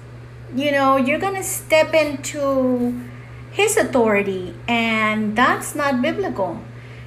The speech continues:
Adam is the head of the family.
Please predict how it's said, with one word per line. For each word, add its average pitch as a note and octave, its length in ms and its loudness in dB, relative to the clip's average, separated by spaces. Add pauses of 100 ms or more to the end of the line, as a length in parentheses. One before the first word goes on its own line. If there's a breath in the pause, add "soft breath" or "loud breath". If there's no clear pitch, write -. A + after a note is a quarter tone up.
(580 loud breath)
Adam C#4+ 920 4 (340)
is G4 560 0 (120)
the C4 160 4
head B3 680 4 (320)
of A#3+ 380 4
the G#3+ 80 -2
family. A3+ 760 0